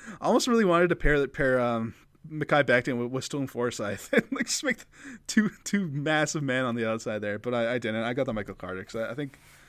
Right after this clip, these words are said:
I think that's a fun fit there too, and I think that's a good landing spot for Michael Carter too, and, like, you know, the, the zone system and catching the ball.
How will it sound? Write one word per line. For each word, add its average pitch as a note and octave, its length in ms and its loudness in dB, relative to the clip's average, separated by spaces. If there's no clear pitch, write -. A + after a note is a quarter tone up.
I - 40 -20
think E3+ 120 0
that's F3 180 4
a E3 40 0
fun A2+ 220 -4
fit G2 240 -8
there F2+ 160 -10
too, G2+ 180 -12
and A2 100 -6
I C#3 60 -2
think F#3 140 2
that's F3+ 160 4
a E3+ 80 4
good C3 180 0
landing A2+ 220 0
spot A2+ 180 -6
for - 80 -12
Michael G#2 200 -10
Carter G2+ 260 -6
too, G#2+ 160 -8
and, G2+ 100 -8
like, G2+ 180 -12
you C3+ 160 -4
know, A#2+ 100 -2
the, A2 140 -4
the A#2+ 180 -6
zone A2 260 -4
system A2 320 -8
and G2+ 100 -10
catching - 280 -10
the - 60 -14
ball. - 280 -14